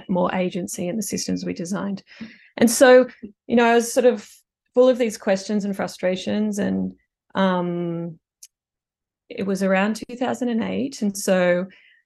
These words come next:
um, it was the global economic <laughs> crisis,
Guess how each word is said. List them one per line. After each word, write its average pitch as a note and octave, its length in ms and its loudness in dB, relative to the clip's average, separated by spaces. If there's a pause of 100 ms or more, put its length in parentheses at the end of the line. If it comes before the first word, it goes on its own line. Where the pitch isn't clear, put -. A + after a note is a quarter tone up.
(200)
um, F3 600 -2
it G3+ 80 -2
was F#3+ 160 -2
the F#3+ 300 -4 (340)
global F#3+ 340 0
economic G#3 800 2 (360)
<laughs> - 340 -18
crisis, A#3 640 -4